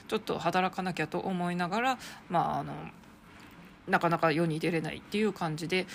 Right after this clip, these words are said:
えっと、過ごしてるわけなんですけども、と、そこにですね、こう、蔵之介というですね、まあ、蔵之介って出てくるのは、えー、最初はすごい美女が現れて、月見の前に現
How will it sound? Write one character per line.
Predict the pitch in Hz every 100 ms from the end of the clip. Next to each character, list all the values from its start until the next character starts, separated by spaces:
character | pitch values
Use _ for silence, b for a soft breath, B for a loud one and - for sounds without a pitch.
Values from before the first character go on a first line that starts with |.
| B -
え |
っ | 170
と、 | 170
過 | 185
ご | 170
し | 160
て | 170
る | 180
わ | 160
け | 180
な | 165
ん | 151
で | 160
す | -
け | 175
ど | 190
も、 | 220 202 - - -
と、 | - 208
そ | -
こ | 226 294
に | 269
で | 175
す | 175
ね、 | 196 208 - -
こ | - -
う、 | - - -
蔵 | - 226
之 | 214 214
介 | - 196
と | 180 165
い | 165
う |
で | - -
す |
ね、 | 160 156 180
ま | 220
あ、 | 254
蔵 | 220 254
之 | 269
介 | -
っ | 269
て | - 240 220 B B B -
出 | 247
て | 214
く | 214
る | 165
の | 156 156
は、 | 165 151
え | - 143 147
ー、 | -
最 | 247 254
初 | 269
は | 254 220
す | 226
ご | 226
い |
美 | 165 214
女 | 214 175
が | 165 165
現 | 165 160 151
れ |
て、 | 156 175
月 | 165 - 175
見 | 170
の | 170
前 | 165 165
に |
現 | 156